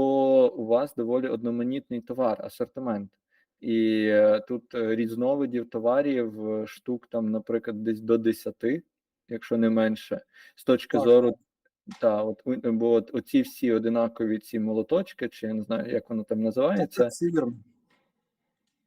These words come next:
Speaker 1: Як, як?
Speaker 2: Так, все вірно ви кажете, це молоток.
Speaker 1: Мгм. Та, ось. І виходить так, що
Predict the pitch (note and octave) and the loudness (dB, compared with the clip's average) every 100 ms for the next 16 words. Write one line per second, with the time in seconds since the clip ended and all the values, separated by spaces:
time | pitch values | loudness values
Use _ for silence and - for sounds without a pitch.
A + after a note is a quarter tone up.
0 | - A#2+ A#2+ C3 - - _ _ _ _ | 2 2 6 4 4 -6 _ _ _ _
1 | _ _ G3+ G#3 - A#3 C4+ G#3+ E3+ D3 | _ _ -6 -6 -2 2 4 4 2 0
2 | C#3 - A#2+ - E3 G3+ F3+ - C#3+ - | 0 -2 -4 -2 0 2 0 -2 -6 -10
3 | - - _ _ - B2 G#2+ - B2 G#2+ | -12 -18 _ _ 2 4 2 4 4 4
4 | - - C3+ C3+ C3+ C3 B2+ B2+ B2 A#2 | -2 2 4 6 6 4 4 4 6 6
5 | A2+ - A#2 A#2+ C#3+ C#3+ C3+ C#3+ F3+ - | 4 -2 -4 -2 -2 -2 -2 -2 -4 -8
6 | - B2 A#2+ | 4 6 6